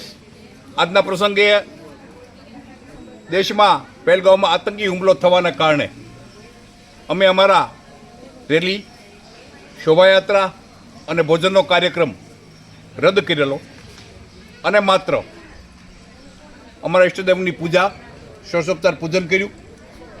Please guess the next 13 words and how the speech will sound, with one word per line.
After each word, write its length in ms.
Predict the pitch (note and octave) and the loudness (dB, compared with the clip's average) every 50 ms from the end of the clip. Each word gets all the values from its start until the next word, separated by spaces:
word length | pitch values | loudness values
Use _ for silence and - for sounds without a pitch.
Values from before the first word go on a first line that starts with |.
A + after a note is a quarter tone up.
| - - - - - - - - - - - - - - - - - - - - - | -20 -20 -20 -20 -20 -20 -20 -20 -20 -20 -20 -20 -20 -20 -20 -20 -20 -20 -20 -12 -6
બધા 260 | D#3 F3 F3+ G#3+ G3 | -4 -2 0 0 0
બ્રહ્મ 160 | G3+ G3+ G3 F3 | 0 -2 -2 -2
પરિવાર 300 | G3 F#3+ G3 G3+ G3+ E3+ | -4 -2 0 0 0 2
સાથે 240 | D3 F3+ F3+ F3+ G3+ F3 | 0 -2 -2 0 -2 -2
ભેગા 300 | D#3+ E3 E3+ F#3+ F#3+ F#3 | -2 0 0 0 0 0
થયા, 340 | F3+ G3 G3+ G3+ G3+ G3+ F#3 - - - - - | 0 0 2 2 0 0 -2 -6 -14 -20 -16 -6
તમામ 260 | - E3 F#3+ G3+ G3 - | -4 -2 0 0 -2 -2
પરિવારો 400 | G3 G3 G3 G3 G3 G3+ G3+ G3+ | -2 -4 -2 2 2 2 2 2
મળ્યા 360 | F#3+ F3+ F3+ F#3 F#3+ G3 G3+ E3+ F#3 G#3+ A3 - - - - - - - - - - - - - | 0 0 0 0 0 0 -2 -4 -8 -14 -16 -16 -18 -20 -20 -20 -20 -20 -20 -20 -20 -14 -8 -6
અને 220 | F#3 G3+ G3+ F#3 D#3 B2+ - - - - - - - - - - F3+ F#3+ - - - - - C#3 - - - - - - - - - - - - - - - - - - - - - - - - - | -2 0 2 2 2 0 -4 -8 -16 -20 -20 -20 -20 -20 -20 -20 -20 -20 -20 -20 -20 -20 -20 -20 -20 -20 -20 -20 -20 -20 -20 -20 -20 -20 -20 -20 -20 -20 -20 -20 -20 -20 -20 -20 -20 -18 -16 -10 -4
જે 180 | D#3+ F#3+ G3+ F#3+ E3+ D#3 - - - - - - - - - - - - - - - - | 0 0 2 2 2 0 -2 -6 -16 -20 -20 -20 -20 -20 -20 -20 -20 -20 -20 -20 -10 -2
પહેલગામ 340 | E3 F3+ F#3+ F#3+ G#3 G3+ F#3+ | -2 -2 2 4 2 2 2
હુમલામાં 500 | F#3 F#3+ G3 F#3+ F#3+ E3+ F3 D#3+ C3+ - | 2 0 -2 0 0 2 0 0 0 -2